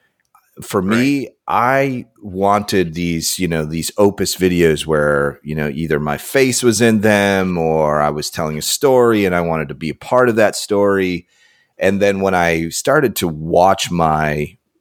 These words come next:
Speaker 1: um, trends of the things that were, people were watching, I learned that people would rather watch my work. They would rather watch my projects. They were more interested in my design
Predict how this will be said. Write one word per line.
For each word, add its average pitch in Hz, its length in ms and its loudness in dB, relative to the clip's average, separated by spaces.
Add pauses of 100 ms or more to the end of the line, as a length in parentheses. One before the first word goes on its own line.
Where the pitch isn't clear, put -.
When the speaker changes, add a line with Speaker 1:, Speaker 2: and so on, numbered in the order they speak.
(140)
Speaker 1:
um, 67 400 -14 (120)
trends 95 640 -2
of 78 320 0
the 80 100 0
things 87 380 -4
that 80 140 2
were, 76 480 -2
people 87 280 -2
were 76 140 0
watching, 78 640 0 (440)
I 95 180 2
learned 87 460 0
that 78 400 0 (220)
people 143 340 0
would 117 180 2
rather 87 480 2
watch 78 460 -2
my 76 320 -6 (120)
work. 76 580 -2
They 82 160 -2
would 82 120 -2
rather 92 340 2
watch 82 380 0
my 78 140 -4
projects. 78 540 0
They 82 100 -2
were 76 100 -4
more 95 340 2
interested 92 540 -4
in 87 80 -4
my 80 240 -2
design 76 800 -2